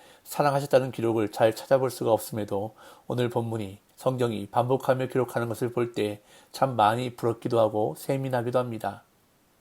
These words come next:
그런데 이런 이 가정에 고난이 닥친 것입니다. 위기가 찾아오신 것, 찾아온 것입니다. 예수님이 사랑하셨던 이 가정에도, 예수님이 사랑하셨던 나사로에게도 죽음이라는 고난이 닥친 것입니다.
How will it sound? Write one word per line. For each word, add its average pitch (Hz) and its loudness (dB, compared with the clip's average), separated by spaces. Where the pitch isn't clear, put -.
그런데 143 0
이런 151 2
이 143 -4
가정에 117 -2
고난이 120 0
닥친 127 -2
것입니다. 113 -8
위기가 123 2
찾아오신 123 -2
것, - -6
찾아온 127 2
것입니다. 110 -8
예수님이 135 2
사랑하셨던 123 -2
이 120 -4
가정에도, 107 -6
예수님이 131 2
사랑하셨던 120 0
나사로에게도 113 0
죽음이라는 113 -2
고난이 110 -2
닥친 113 -6
것입니다. 113 -8